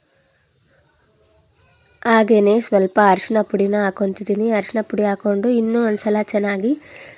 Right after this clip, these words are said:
ಮಿಕ್ಸ್ ಮಾಡ್ಕೋಬೇಕು. ಟೊಮೆಟೊ ಸ್ವಲ್ಪ, ಸ್ವಲ್ಪ ಎಲ್ಲ ಕಂಪ್ಲೀಟಾಗಿ ಸಾಫ್ಟ್ ಆಗಬೇಕು, ಅಲ್ಲಿ ತನಕ ಇದನ್ನ ಚೆನ್ನಾಗಿ ಮಿಕ್ಸ್ ಮಾಡಿಕೊಂಡು ಫ್ರೈ ಮಾಡ್ಕೋಬೇಕು. ಇವಾಗ ನೋಡ್ತಾ ಇರ್ಬೋದು ಟೊಮೆಟೊ ಚೆನ್ನಾಗಿ ಸಾಫ್ಟ್ ಆಗಿದೆ.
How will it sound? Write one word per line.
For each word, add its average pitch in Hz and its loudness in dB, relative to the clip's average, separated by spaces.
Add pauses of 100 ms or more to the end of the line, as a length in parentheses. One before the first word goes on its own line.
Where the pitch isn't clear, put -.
(120)
ಮಿಕ್ಸ್ 233 -2
ಮಾಡ್ಕೋಬೇಕು. 202 2 (140)
ಟೊಮೆಟೊ 214 0
ಸ್ವಲ್ಪ, 214 -2 (680)
ಸ್ವಲ್ಪ 226 2 (120)
ಎಲ್ಲ 214 2 (200)
ಕಂಪ್ಲೀಟಾಗಿ 214 0 (120)
ಸಾಫ್ಟ್ 202 -2
ಆಗಬೇಕು, 190 -4 (120)
ಅಲ್ಲಿ 208 0
ತನಕ 208 -4 (100)
ಇದನ್ನ 214 -4 (100)
ಚೆನ್ನಾಗಿ 220 -2 (100)
ಮಿಕ್ಸ್ - -10
ಮಾಡಿಕೊಂಡು 233 -2 (600)
ಫ್ರೈ 214 0 (120)
ಮಾಡ್ಕೋಬೇಕು. 208 -2
ಇವಾಗ 208 2 (180)
ನೋಡ್ತಾ 226 -2
ಇರ್ಬೋದು 202 -2 (120)
ಟೊಮೆಟೊ 208 -4 (100)
ಚೆನ್ನಾಗಿ 208 -4 (100)
ಸಾಫ್ಟ್ 208 -4
ಆಗಿದೆ. 190 -4